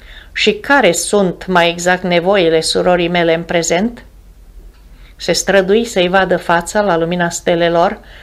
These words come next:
dar ea își ținu mai departe creștetul plecat. "Zvonurile sunt îngrijorătoare", zise el după o pauză lungă. "Ultima bârfă e că sora mea și-ar fi petrecut o oră în camera lui Anicetus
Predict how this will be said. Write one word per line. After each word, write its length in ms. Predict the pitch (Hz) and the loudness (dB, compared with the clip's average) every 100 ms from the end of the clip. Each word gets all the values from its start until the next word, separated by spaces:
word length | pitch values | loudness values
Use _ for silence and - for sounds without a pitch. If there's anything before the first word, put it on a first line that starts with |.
| - | -20
dar 220 | - 196 | -2 2
ea 220 | 190 190 247 | 2 2 2
își 220 | - - | 0 -4
ținu 280 | - 208 220 | -4 0 2
mai 180 | 208 | 2
departe 580 | 196 202 202 160 - 160 | 2 0 0 0 -2 -6
creștetul 640 | 160 180 180 - 156 175 | -2 -2 0 -4 -2 -2
plecat. 640 | 175 180 175 180 160 - - - - - - - - | -2 -2 -2 -2 -4 -6 -20 -20 -20 -20 -20 -20 -14
"Zvonurile 680 | - 175 196 220 208 185 185 | -8 0 4 4 4 2 2
sunt 320 | 180 202 190 | 0 -2 -2
îngrijorătoare", 880 | 185 180 175 175 170 180 262 233 160 | -2 0 0 2 2 2 2 2 2
zise 320 | 151 - - | -2 -4 -4
el 180 | 175 170 | 0 0
după 200 | 175 180 | 0 -2
o 40 | |
pauză 460 | 170 180 180 170 175 | 0 2 2 0 0
lungă. 480 | 170 175 170 170 - - - - - - - - | -2 -2 -4 -6 -8 -18 -20 -20 -20 -20 -20 0
"Ultima 500 | - 240 240 190 165 | 4 4 2 0 0
bârfă 440 | 180 233 - 160 | 2 0 0 0
e 120 | 165 | 0
că 160 | 160 170 | 0 -2
sora 340 | 165 226 226 | 0 2 2
mea 360 | 170 165 170 190 - - - | 0 -2 -2 -4 -12 -20 -14
și-ar 240 | - 196 | 0 0
fi 140 | 185 190 | 0 -2
petrecut 500 | 185 185 185 214 240 | -2 0 -2 -2 2
o 60 | |
oră 340 | 220 220 180 170 | 2 4 2 0
în 80 | 170 | 0
camera 440 | 185 185 175 170 | 0 0 2 2
lui 160 | 175 175 | 2 0
Anicetus 840 | 175 180 185 190 - - - - | 0 -4 -2 -4 -2 -4 -4 -8